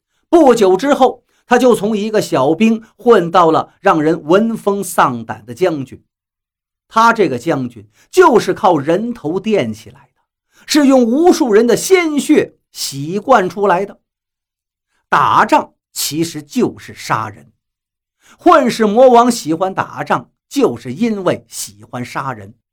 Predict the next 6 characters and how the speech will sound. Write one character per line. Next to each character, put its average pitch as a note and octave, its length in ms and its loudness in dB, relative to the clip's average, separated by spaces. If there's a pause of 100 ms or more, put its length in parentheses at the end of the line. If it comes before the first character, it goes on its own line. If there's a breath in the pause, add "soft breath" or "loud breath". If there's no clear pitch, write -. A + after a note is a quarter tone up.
(640)
他 F#3+ 140 -2
三 D#4 460 0
天 A#3 320 0
不 F3 200 -4
杀 F#3 280 2
人 E3 320 -2